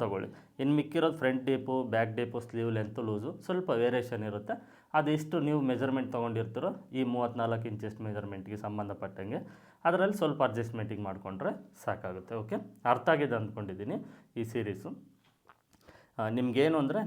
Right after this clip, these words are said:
ನಾನು ಒಂದು ಚೆಸ್ಟ್ ಮೆಜರ್ಮೆಂಟ್ನ ತೊಗೊಂಡಿದ್ದೀನಿ, ಅದರಲ್ಲಿ ಕಂಪ್ಲೀಟ್ ಬಾಡಿ ಮೆಜರ್ಮೆಂಟ್ನ ತೊಗೊಂಡಿದ್ದೀನಿ, ಎಲ್ಲ ಅಳತೆನ. ಈ ಅಳತೆ ಪ್ರಕಾರ ಎಲ್ಲ ಮಾಡೆಲ್ ಬ್ಲೌಸಸ್ನ ನಾನು ಕಟಿಂಗ್ ಮಾಡಿ ತೋರಿಸ್ತೀನಿ ಈ ಒಂದು ಮೆಜರ್ಮೆಂಟಿಂದ.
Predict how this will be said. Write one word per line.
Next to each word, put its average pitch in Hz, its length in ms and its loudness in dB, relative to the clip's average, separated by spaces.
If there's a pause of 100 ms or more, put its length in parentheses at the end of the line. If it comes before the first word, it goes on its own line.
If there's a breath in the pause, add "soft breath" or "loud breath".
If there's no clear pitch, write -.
ನಾನು 123 180 4 (260)
ಒಂದು 160 180 4 (160)
ಚೆಸ್ಟ್ 131 280 -2
ಮೆಜರ್ಮೆಂಟ್ನ 113 560 0
ತೊಗೊಂಡಿದ್ದೀನಿ, 101 460 -2 (640 loud breath)
ಅದರಲ್ಲಿ 139 320 4 (120)
ಕಂಪ್ಲೀಟ್ 135 340 0 (120)
ಬಾಡಿ 113 160 4 (100)
ಮೆಜರ್ಮೆಂಟ್ನ 107 440 -2 (100)
ತೊಗೊಂಡಿದ್ದೀನಿ, 98 480 -6 (240)
ಎಲ್ಲ 98 120 -4 (120)
ಅಳತೆನ. 95 340 -4 (600 loud breath)
ಈ - 20 4 (160)
ಅಳತೆ 143 220 4 (100)
ಪ್ರಕಾರ 98 340 -2 (500 loud breath)
ಎಲ್ಲ 143 140 4 (160)
ಮಾಡೆಲ್ 139 300 4
ಬ್ಲೌಸಸ್ನ 110 560 -2
ನಾನು 113 160 -2 (120)
ಕಟಿಂಗ್ 107 300 -2
ಮಾಡಿ 120 220 -4
ತೋರಿಸ್ತೀನಿ 101 420 -2 (320)
ಈ - 20 2 (200)
ಒಂದು 123 220 0 (280)
ಮೆಜರ್ಮೆಂಟಿಂದ. 95 680 -6